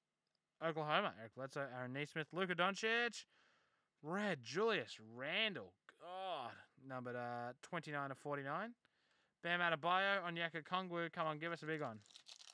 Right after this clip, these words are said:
Give us a nice one to finish off here,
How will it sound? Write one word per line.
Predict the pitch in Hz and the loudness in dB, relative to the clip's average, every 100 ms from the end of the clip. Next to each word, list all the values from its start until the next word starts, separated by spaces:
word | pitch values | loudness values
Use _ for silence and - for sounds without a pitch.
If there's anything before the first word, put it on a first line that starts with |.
| - - _ _ - - - - - - _ - | -16 -16 _ _ -20 -20 -20 -20 -20 -20 _ -4
Give | 175 185 | 2 2
us | 180 | 2
a | |
nice | 175 175 175 | 4 4 4
one | 165 | -2
to | |
finish | 147 160 156 | 0 -2 0
off | 160 151 - | 0 0 -2
here, | 127 120 | -6 -6